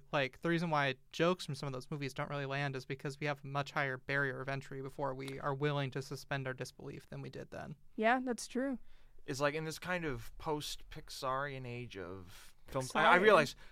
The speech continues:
Speaker 3: they're still making movies, but, you know, not obviously quite at
Speaker 1: Well,
Speaker 3: the
Speaker 1: yeah,
Speaker 3: same,
Speaker 1: they're still
Speaker 3: like, l-,
Speaker 1: making movies.
Speaker 3: they're not at the levels of which they once were.
Speaker 2: No, they are not.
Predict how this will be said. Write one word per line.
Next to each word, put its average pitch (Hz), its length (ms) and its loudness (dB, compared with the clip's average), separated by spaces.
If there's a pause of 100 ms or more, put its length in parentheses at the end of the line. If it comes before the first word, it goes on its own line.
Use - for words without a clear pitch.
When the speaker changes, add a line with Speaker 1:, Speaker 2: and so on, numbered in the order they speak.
(180)
Speaker 3:
they're 143 120 2
still 175 180 4
making 123 280 -2
movies, 117 380 -2
but, 104 180 -8
you 120 60 -8
know, 101 100 -8
not 110 220 -2
obviously 104 420 -8
quite - 280 -10
at - 80 -6
Speaker 1:
Well, 156 100 -2
Speaker 3:
the 147 60 -2
Speaker 1:
yeah, 165 80 0
Speaker 3:
same, 143 120 -2
Speaker 1:
they're 123 80 0
still 117 80 -4
Speaker 3:
like, - 100 0
l-, 139 40 -6
Speaker 1:
making 135 300 -4
movies. 139 360 -6
Speaker 3:
they're 143 100 2
not 131 180 4
at 120 100 -6
the 117 80 -2
levels 123 380 4
of 110 180 -6
which 117 280 -8
they 110 160 -4
once 107 340 -6
were. 123 420 6
Speaker 2:
No, 220 240 6
they 208 160 2
are 202 100 -2
not. - 300 -10